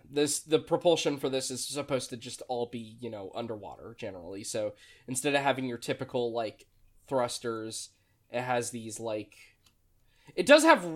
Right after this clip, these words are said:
technically it has rockets, I think, in the backpack thrusters,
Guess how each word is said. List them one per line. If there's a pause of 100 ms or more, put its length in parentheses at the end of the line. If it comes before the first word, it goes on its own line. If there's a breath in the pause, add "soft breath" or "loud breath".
(160)
technically
it
has
rockets,
I
think,
in
the
backpack
thrusters,